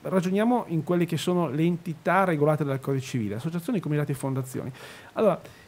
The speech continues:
questi enti sono enti che nascono e vivono sulla base di un impulso ideale, ehm, in-, indotto e, eh, diciamo, geneticamente attivato da qualcuno, dei, degli associati, dei fondatori, dei promotori,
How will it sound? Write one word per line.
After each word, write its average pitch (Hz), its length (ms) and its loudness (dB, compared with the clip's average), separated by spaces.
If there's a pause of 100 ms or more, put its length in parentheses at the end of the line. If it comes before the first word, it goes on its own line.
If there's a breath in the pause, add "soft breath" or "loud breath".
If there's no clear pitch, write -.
(180)
questi 247 360 0
enti 302 180 -2
sono 175 220 0
enti 202 240 -2
che 175 140 2
nascono 247 960 -2 (200)
e 175 140 4
vivono 240 1000 2
sulla 170 340 0
base 180 260 4
di 156 60 2
un 160 60 2
impulso 165 640 0
ideale, 208 800 4 (380 loud breath)
ehm, 131 1300 -2
in-, 143 180 -6 (100)
indotto 143 640 2
e, 147 260 -2
eh, - 100 -8
diciamo, 143 460 -2
geneticamente 147 840 2
attivato 151 460 0
da 127 100 0
qualcuno, 147 840 2
dei, 120 440 -2
degli 123 180 -2
associati, 139 540 0
dei 127 100 -2
fondatori, 139 720 0
dei 127 160 -4
promotori, 151 760 6